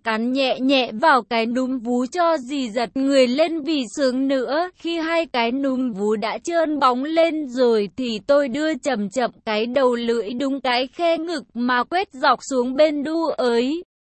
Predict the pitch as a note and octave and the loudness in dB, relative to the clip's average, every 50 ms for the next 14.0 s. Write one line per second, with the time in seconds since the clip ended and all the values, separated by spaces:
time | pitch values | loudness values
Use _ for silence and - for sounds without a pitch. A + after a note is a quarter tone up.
0 | _ _ _ _ C4 D4+ D#4+ E4 D#4+ C#4 A#3+ C4+ D#4+ D4 C#4 B3+ A#3 G#3+ - _ | _ _ _ _ 0 0 0 0 -2 -4 0 2 4 4 4 4 2 0 -4 _
1 | C#4 C#4 C4 A#3+ G#3+ G3 A3+ C#4 C4+ C4 B3+ A#3+ A#3 C4+ D4+ D#4+ E4 D#4+ D#4+ D#4 | -4 -2 -2 -2 -2 -4 -4 -2 0 0 -2 -2 -2 0 2 2 2 2 0 -4
2 | - D#4+ E4+ E4+ D#4+ D4 - D4+ C#4 G#3+ - A3 A#3+ A#3 G#3+ _ - A3+ A#3 A3+ | -4 -4 -2 -2 -2 -4 -4 -4 -6 -6 -6 0 0 0 0 _ -4 -4 -2 -2
3 | A3 G3+ A3 C4+ D#4+ E4 _ - D#4+ D#4 D#4+ D#4 B3+ B3 C4 C4+ B3+ B3+ C#4 D4+ | -2 -2 -2 -2 -2 -2 _ -2 -2 0 0 -4 -4 -2 0 2 2 2 2 2
4 | D#4+ D#4+ D#4+ C#4 B3 - G#3+ G#3+ C#4 C4 B3+ A#3+ G3+ F#3+ C#4+ D4+ D4+ D4 A#3 _ | -2 -2 -2 -2 -4 -6 -6 -2 0 0 0 0 0 0 0 0 0 -2 -2 _
5 | - D#4+ E4+ E4+ E4 D#4 C4+ C4+ C4+ C4 C4+ C4+ B3+ A#3 G3 A3+ D4 D4+ C#4+ C#4+ | 4 4 4 4 -2 -4 -6 -6 -2 0 0 0 0 -2 2 2 2 2 2 0
6 | - D4 B3+ F3+ - - E4+ F4 E4+ E4+ E4+ E4+ E4+ E4 E4 D#4+ D#4 - B3 B3 | -2 -4 -4 -4 -4 -4 -4 0 2 2 2 2 0 -2 -6 -8 -8 -4 -2 -2
7 | A#3+ A#3 A#3 B3+ C#4+ B3 C#4 A3+ - - _ C#4 C4+ A#3+ A#3 A#3 A#3+ C4 D4+ C#4+ | 0 0 -2 -2 -2 -2 -2 -2 -2 -4 _ 0 0 2 2 2 2 0 -2 -4
8 | _ - - D#4 D4+ - - F#3 - D#4 D#4 D#4 D#4+ D#4 D#4 D4+ C#4+ _ C4+ C#4+ | _ -6 0 0 2 2 0 0 0 2 2 2 2 0 -2 -4 -6 _ 0 2
9 | D4+ D4 C4+ C4 A#3+ B3 C4+ B3+ B3 A#3+ - _ E4 F4 F4 E4 D#4+ C#4+ B3+ D4 | 2 4 2 2 2 4 4 4 2 0 -4 _ -4 -2 -2 -2 -4 -4 -4 -4
10 | D#4 C#4 B3 G#3 G3+ A#3+ A3+ - _ - B3 A#3+ A#3+ B3+ C#4 D#4+ D#4 C#4+ C4+ C4+ | -4 -2 -2 2 2 2 2 2 _ -8 -2 -2 -2 0 0 0 0 0 0 0
11 | A#3 C4 B3+ A#3+ A#3 A#3+ B3+ D4 D#4+ D#4 - - - - D4+ C#4 C4 C4+ C#4+ D4 | 2 2 2 2 2 0 0 -2 -4 -6 -10 -16 -6 -2 0 0 2 2 0 2
12 | C#4+ B3+ A3+ A3 A3+ A#3+ C4+ D4 E4 _ A#3+ C4 A#3+ F#3+ A#3+ C#4 - - F4 E4+ | 2 2 2 4 2 0 0 -2 -6 _ 0 0 2 2 0 -2 -4 -4 -4 -4
13 | D#4 C#4+ - D4 C4+ G#3+ - A3 B3+ C4 B3+ A#3+ A3+ _ _ _ C#4 E4+ F#4+ | -4 -4 -4 -4 -6 -6 -6 -2 2 2 2 2 0 _ _ _ -8 -8 -8